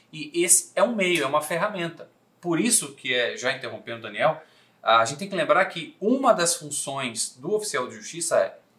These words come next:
localizar bens do devedor. E a gente tem que acompanhar a tecnologia.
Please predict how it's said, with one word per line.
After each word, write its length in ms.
localizar 840
bens 260
do 100
devedor. 460
E 80
a 80
gente 160
tem 140
que 80
acompanhar 400
a 20
tecnologia. 640